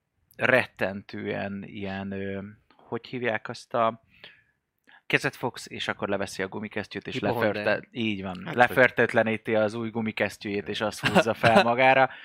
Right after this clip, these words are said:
Speaker 1: Ö, teljesen hipohonder, és, ö,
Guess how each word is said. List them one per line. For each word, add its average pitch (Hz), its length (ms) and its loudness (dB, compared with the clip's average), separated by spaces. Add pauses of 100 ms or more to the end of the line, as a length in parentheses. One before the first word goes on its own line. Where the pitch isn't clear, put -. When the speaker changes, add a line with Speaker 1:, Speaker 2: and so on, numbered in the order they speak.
(380)
Speaker 1:
Ö, 110 160 -6 (100)
teljesen 104 600 0
hipohonder, 107 1120 -4 (180)
és, 95 560 -8
ö, 98 320 -6